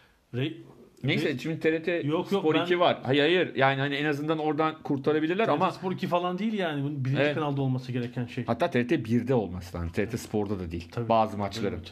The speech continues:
Speaker 1: Yani o kadar
Speaker 2: Neyse.
Speaker 1: futbola gereksiz bir yere ayırıyorlar ki. Ve kötü kötü programlar.
Speaker 2: Ya onlar tartışınca da olmuyor. Ee, dediğim gibi hem bilen ama aynı zamanda o coşkuyu da bizim alabileceğimiz insanların var olması lazım. Hangi spor olursa olsun yani bunun,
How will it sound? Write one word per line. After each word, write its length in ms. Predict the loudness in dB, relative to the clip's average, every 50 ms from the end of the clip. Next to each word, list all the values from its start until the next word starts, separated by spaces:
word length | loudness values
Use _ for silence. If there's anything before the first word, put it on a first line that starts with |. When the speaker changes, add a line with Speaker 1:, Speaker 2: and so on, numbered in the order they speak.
| -16 -14 -12
Speaker 1:
Yani 140 | -10 -10 -12 -12 -14 -10
o 80 | -6 -2
kadar 120 | 0 0
Speaker 2:
Neyse. 280 | 0 0 0 -4 -6 -8 -8
Speaker 1:
futbola 380 | -14 -12 -12 -10 -6 -4 -2 -2
gereksiz 360 | 0 -2 -4 -4 -6 -6 -2
bir 60 | -2
yere 120 | 0 0 0
ayırıyorlar 440 | -2 -2 -2 -4 -4 -4 -6 -8
ki. 140 | -10 -12 -14 -16 -16 -20 _ -20 _ _ _ -20 -20 -20 _ _ _ -10
Ve 80 | -8 -8 -8 -8
kötü 200 | -6 -6 -6 -6
kötü 260 | -4 -6 -6 -6 -6 -4
programlar. 520 | -4 -4 -4 -4 -4 -4 -4 -6 -6 -10 -16 -20 _ _ _ _ _ _ _ _ _ _ _ _ _ _ _ _ -2 2
Speaker 2:
Ya 160 | 2 2 4
onlar 380 | 2 0 2 4 4 2 4
tartışınca 580 | 4 4 4 4 2 -2 -10 -6 -4 0 0 0
da 100 | 0 0
olmuyor. 480 | 0 0 -2 -2 -2 -2 -2 -2 -2 -4 -6 -10 -14 -20 -20 -20 -20 -20 -20 _ _ -2
Ee, 60 | 0 2 2 2 0 0 -2 -4 -2 -2
dediğim 200 | 0 0 0 -2
gibi 100 | -2 -2
hem 340 | 0 0 0 0 0 0
bilen 280 | 0 2 2 2 0 0
ama 180 | -2 0 0 2
aynı 200 | 2 2 0 0
zamanda 360 | 0 0 0 0 -2 0 0
o 100 | 0 0
coşkuyu 460 | 2 0 0 0 -2 -6 -6 -4 -2
da 100 | -2 -2
bizim 240 | -4 -4 -6 -6 -6 -8 -12 -20 _ _ _ _ _ _ _ 0
alabileceğimiz 720 | 0 2 2 2 0 -2 -2 0 0 -2 -2 -2 -4 -2
insanların 580 | -2 -2 0 0 0 0 2 0 0 0 2 2
var 180 | 4 4 4
olması 380 | 2 0 -2 -2 -4 -4 -2 -2
lazım. 280 | 0 0 0 -2 -4
Hangi 280 | -2 -2 -2 -2 -2 -6
spor 260 | -6 -4 -2 0 0
olursa 300 | 0 0 -4 -4 -2 -2
olsun 280 | -2 -2 -2 -2 -2 -2
yani 240 | 0 0 0 0 -2
bunun, 220 | -2 -2 -4 -6